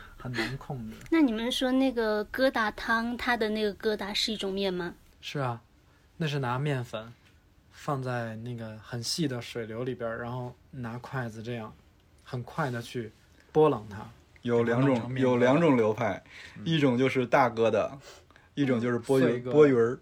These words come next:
Speaker 1: 拨鱼儿原来只有我姥姥会做，后来我们就都，都不做了。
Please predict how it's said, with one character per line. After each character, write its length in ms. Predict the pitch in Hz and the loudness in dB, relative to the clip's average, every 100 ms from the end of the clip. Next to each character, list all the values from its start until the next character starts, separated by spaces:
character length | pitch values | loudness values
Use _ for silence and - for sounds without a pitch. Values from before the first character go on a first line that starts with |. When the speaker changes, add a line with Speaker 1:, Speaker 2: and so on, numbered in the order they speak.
| _ | _
Speaker 1:
拨 140 | - 143 | -6 -2
鱼 40 | |
儿 120 | 147 | 0
原 120 | 147 135 | 0 -2
来 140 | 143 | -4
只 140 | 123 | -4
有 100 | 135 | -4
我 100 | 131 | -4
姥 220 | 135 117 113 | -4 -6 -10
姥 80 | |
会 180 | 117 120 | -16 -14
做， 220 | 113 - - | -16 -18 -20
后 160 | - 135 | -16 -10
来 140 | 120 | -8
我 80 | 123 | -8
们 140 | 101 101 | -12 -14
就 100 | 110 | -14
都， 160 | 117 117 160 - _ _ _ - - - | -14 -16 -20 -20 _ _ _ -20 -20 -18
都 100 | 120 | -16
不 140 | 110 | -16
做 260 | 98 101 - | -16 -18 -18
了。 60 | 80 | -20